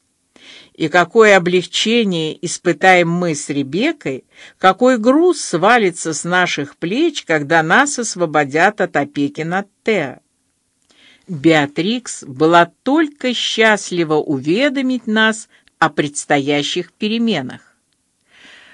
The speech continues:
Ровно через пять дней она явилась к нам собственной персоной,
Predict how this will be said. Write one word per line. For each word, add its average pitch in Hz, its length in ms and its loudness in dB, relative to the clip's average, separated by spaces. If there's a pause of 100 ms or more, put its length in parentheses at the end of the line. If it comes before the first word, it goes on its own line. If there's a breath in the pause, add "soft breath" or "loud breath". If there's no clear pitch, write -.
(280 soft breath)
Ровно 359 500 4
через 285 320 0
пять 285 320 0
дней 220 400 4
она 220 180 4
явилась 220 560 2
к - 100 -12
нам 214 320 2
собственной 185 640 -4
персоной, 147 680 -8